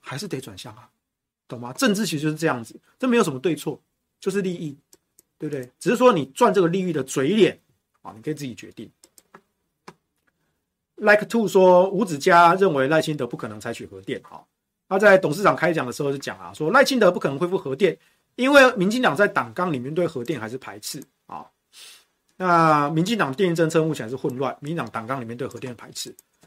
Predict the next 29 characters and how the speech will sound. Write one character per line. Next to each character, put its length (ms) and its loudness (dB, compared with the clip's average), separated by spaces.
我 80 -16
就 160 -8
说 260 2
了 60 4
嘛， 300 4
民 240 2
进 140 0
党 180 8
党 180 2
纲 200 8
里 100 8
面 460 6
也 100 -2
有 100 6
台 180 4
独 200 -4
啊， 320 0
但 140 10
是 100 0
从 400 6
台 200 6
湾 240 8
前 220 2
途 240 0
决 200 2
议 120 0
文 160 0
之 160 -2
后， 340 2